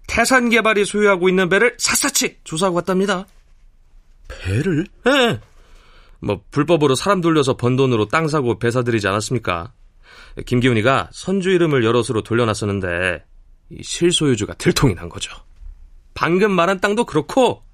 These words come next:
Speaker 1: 예. 그래서 빨리 팔아치우려는지 시세보다 싸요.
Speaker 2: 내가 경찰한테 김기훈이 갖고 있는 배를 알아봐라 했더니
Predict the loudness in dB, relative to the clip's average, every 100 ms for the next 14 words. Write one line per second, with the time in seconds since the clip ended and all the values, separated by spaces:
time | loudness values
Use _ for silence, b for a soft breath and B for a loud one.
0 | -2 0 0 B B B B B 2 2
1 | 2 0 2 2 2 0 -2 -2 0 0
2 | 2 2 0 -2 -4 -14 -20 -20 -12 -2
3 | 0 0 0 0 0 2 0 -2 -10 -20
4 | _ _ -20 -20 -20 -20 -16 -6 -4 -4
5 | -4 -6 -4 -4 -4 -4 -4 0 2 2
6 | 2 0 0 -2 -2 0 0 -2 -2 0
7 | -2 -4 -2 -2 -2 -2 -4 -2